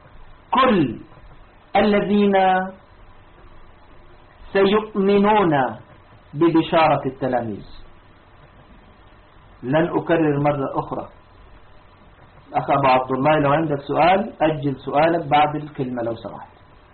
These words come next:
يد الله الممدودة في كل عصر وفي كل مكان، والهدف الأساسي هو أن يجمع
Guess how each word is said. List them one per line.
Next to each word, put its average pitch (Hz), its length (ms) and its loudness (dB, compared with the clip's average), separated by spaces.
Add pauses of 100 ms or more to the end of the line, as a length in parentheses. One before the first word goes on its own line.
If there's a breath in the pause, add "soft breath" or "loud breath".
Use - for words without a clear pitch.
(1600)
يد 208 180 2
الله 214 340 4
الممدودة 180 720 2 (1200)
في 170 120 2
كل 202 220 2
عصر - 480 -2 (920)
وفي 170 260 0
كل 208 200 2
مكان، 180 480 0 (1800)
والهدف 202 580 2
الأساسي 190 840 0 (640)
هو 170 400 4 (520)
أن 156 260 2
يجمع 160 880 0